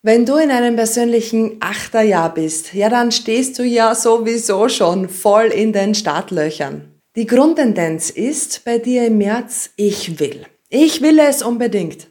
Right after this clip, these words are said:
aber ich weiß nicht wie." Ja, du bekommst im März die Einladung zum Zweifeln und deine Dinge, deine Angelegenheiten ständig abzuwiegen.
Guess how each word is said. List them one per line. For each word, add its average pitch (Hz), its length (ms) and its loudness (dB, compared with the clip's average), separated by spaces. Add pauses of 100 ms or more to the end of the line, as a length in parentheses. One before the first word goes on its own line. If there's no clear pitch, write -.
(120)
aber 170 220 -8
ich 160 180 -10
weiß 160 280 -6
nicht 175 280 -10
wie." 143 340 -6 (160)
Ja, 202 220 2
du 196 120 -6
bekommst 247 460 0
im 247 300 4
März 262 540 0
die - 300 -6
Einladung 208 1000 0
zum 262 500 -2 (120)
Zweifeln 151 960 -6 (400)
und 254 380 -6
deine 214 320 2
Dinge, 202 340 0
deine 170 320 -4
Angelegenheiten 165 1160 -4 (580)
ständig - 920 0
abzuwiegen. 151 1120 -6